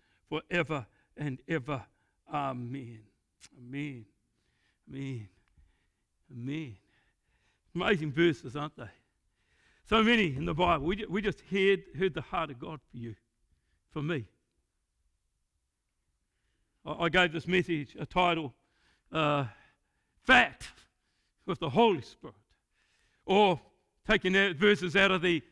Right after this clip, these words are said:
scripture we read, strengthened in our, slight change there, inner me, our innermost being, our inner me, by the Holy Spirit.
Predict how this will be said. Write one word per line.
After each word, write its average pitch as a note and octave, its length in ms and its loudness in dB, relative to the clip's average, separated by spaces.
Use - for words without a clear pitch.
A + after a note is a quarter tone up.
scripture - 480 -2
we F3+ 140 -2
read, G3 340 4
strengthened G3+ 840 0
in G#3+ 180 4
our, F#3+ 340 6
slight F3 400 -2
change F3 380 -2
there, E3 260 -4
inner A#3 220 6
me, G#3+ 300 6
our D4+ 220 2
innermost C4+ 600 6
being, F3+ 480 4
our A3 200 4
inner B3 140 8
me, A#3+ 320 6
by F#3 160 2
the D#3+ 80 -2
Holy E3+ 360 0
Spirit. - 320 -20